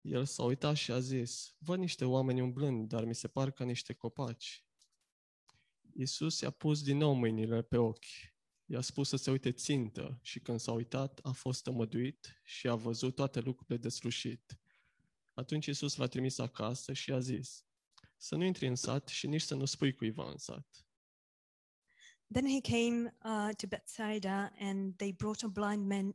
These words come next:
Speaker 2: man to him and begged him to touch him. So he took the blind man and by the hand and led him out of the town. And when he had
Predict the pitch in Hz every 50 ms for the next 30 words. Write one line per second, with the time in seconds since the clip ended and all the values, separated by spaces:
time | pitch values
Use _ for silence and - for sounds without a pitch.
0 | _ _ 202 202 208 202 196 190 190 - 202 180 196 220 190 180 185 190 196 -
1 | - 202 196 185 - 208 214 - - - 214 202 196 190 - - - 196 185 _
2 | _ _ _ _ _ _ _ _ - 220 208 - - - - 190 175 175 175 180
3 | _ _ - - - - - _ _ - - 226 190 220 214 - 247 247 - 247
4 | 226 240 226 226 226 220 190 202 202 190 196 214 - _ _ _ - 196 196 196
5 | 196 196 196 190 - - - - _ _ _ _ _ _ 208 196 202 214 214 -
6 | 214 - 226 226 202 185 185 185 - - - - 202 202 208 214 214 208 - -
7 | 208 208 208 196 196 196 196 - 202 185 180 - 202 - - - 214 196 180 180
8 | 185 185 - - - - _ _ _ _ 220 214 214 220 220 233 214 202 247 262
9 | 262 254